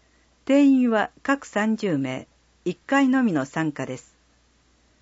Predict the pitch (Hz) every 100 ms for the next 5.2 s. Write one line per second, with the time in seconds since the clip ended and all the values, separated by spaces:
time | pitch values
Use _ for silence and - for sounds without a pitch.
0 | _ _ _ _ 233 233 285 262 240 214
1 | - - 294 294 190 220 240 - 147 131
2 | 131 131 _ _ _ _ _ _ _ -
3 | 277 277 - 240 233 - 170 - 277 269
4 | 269 254 247 247 180 139 - 165 156 -
5 | 143